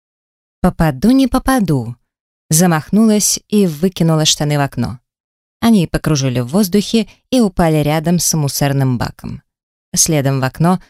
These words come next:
полетела рубашка и присоединилась к трусам на ветке, не долетевшим до земли.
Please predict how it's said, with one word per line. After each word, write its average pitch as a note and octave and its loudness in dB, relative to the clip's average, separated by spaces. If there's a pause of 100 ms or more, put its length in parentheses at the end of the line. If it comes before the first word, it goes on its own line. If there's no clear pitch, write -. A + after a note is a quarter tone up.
(140)
полетела C#3 0
рубашка B2+ -2 (240)
и B3 2
присоединилась E3+ 0
к - -12
трусам D3 0
на B2 0
ветке, F#3+ -2 (200)
не A#3 4
долетевшим E3 -2
до C#3 0
земли. B2 -4